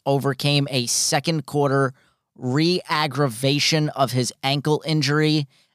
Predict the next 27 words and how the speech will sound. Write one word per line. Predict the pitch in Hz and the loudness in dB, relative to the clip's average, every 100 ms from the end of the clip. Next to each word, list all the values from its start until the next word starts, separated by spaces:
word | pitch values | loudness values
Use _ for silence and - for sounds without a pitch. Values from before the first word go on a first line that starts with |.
| _ | _
and | 135 131 120 | 0 2 0
the | 135 131 _ _ _ _ | -2 -4 _ _ _ _
Chiefs | - - 180 156 - - | -2 0 0 0 -2 -2
overcame | 151 143 143 151 143 143 143 - | 0 0 -2 0 2 0 -2 -2
a | 131 131 127 - _ _ | 0 2 0 -2 _ _
double-digit | 147 147 170 123 151 143 147 - - | -4 0 0 0 -2 -2 -2 -4 -10
halftime | - 143 139 - 147 139 113 - | -2 -2 -2 -2 0 2 -2 0
deficit | 156 147 131 - 107 - _ _ _ _ - | -2 0 -2 0 -2 -4 _ _ _ _ -4
to | 143 | -2
beat | 131 147 180 - | 0 0 -2 -2
the | 185 185 | -2 0
Eagles | 160 143 135 135 - - - | 0 2 0 0 -2 -6 -16
thirty-eight | - 151 170 190 - 151 147 - _ - | -4 0 2 0 -2 -2 -2 -4 _ -4
to | 139 | -4
thirty-five | - 135 147 135 139 117 113 113 - - - _ 165 | 0 0 0 -2 0 2 0 -2 -8 -20 -20 _ -2
on | 165 | 2
a | 165 | 2
bit | 123 156 214 - _ - | 0 -2 -4 -4 _ -2
of | 170 | 0
a, | 165 156 - | 2 0 -2
well, | 147 123 | -2 2
I | 107 | 2
say | 117 131 | 0 0
bit, | 107 120 110 | 0 0 0
a | 113 | 0
huge | 117 - 180 170 - | -2 -2 0 0 -2
controversial | - 143 143 143 135 131 - 135 131 | 0 0 2 0 2 0 2 0 0